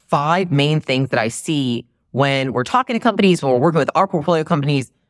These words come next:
when I'm talking to just, you know, people in general, when I meet them, that stand out to me and that, like, I realize that my brain is constantly looking for in their companies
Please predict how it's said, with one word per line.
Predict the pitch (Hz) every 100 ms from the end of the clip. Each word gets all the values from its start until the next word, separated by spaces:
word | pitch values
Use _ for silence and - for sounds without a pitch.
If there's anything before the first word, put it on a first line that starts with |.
| _
when | 151
I'm | 143
talking | 180 175
to | 151
just, | 120 131 -
you | 135
know, | 120
people | - 180
in | 139 113
general, | 135 143 139
when | 123
I |
meet | 110 147 -
them, | 117 113 - _
that | 170 -
stand | - - 240
out | 147 160
to | - 127
me | 139 190
and | 156
that, | 135
like, | 139 131
I | 139
realize | 156 151 143
that | 135
my | 127 139
brain | 135 139
is | 123
constantly | - 139 135 127 - 127 120 110 _
looking | - 117 135 185 196
for | 208 214
in | 185 208
their | 208
companies | - 208 220 240 285